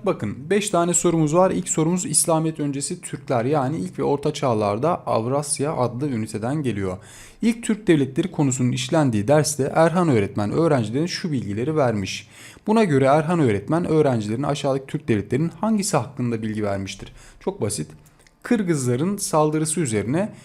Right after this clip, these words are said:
Ötüken bölgesini terk edip güneye göçmüşler. Böğü Kağan zo-, zamanında Maniheizm inancını benimsemişler.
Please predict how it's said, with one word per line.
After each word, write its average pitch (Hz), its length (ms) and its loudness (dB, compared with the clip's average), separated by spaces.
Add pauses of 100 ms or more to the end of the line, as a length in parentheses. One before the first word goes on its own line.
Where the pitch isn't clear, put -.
(180)
Ötüken 143 580 -2
bölgesini 180 520 0
terk 143 300 0
edip 131 260 -4
güneye 151 260 2
göçmüşler. 123 680 -2 (480)
Böğü 214 300 4
Kağan 190 300 4
zo-, 160 280 0
zamanında 131 500 2
Maniheizm 147 720 0
inancını 110 580 0
benimsemişler. 92 800 0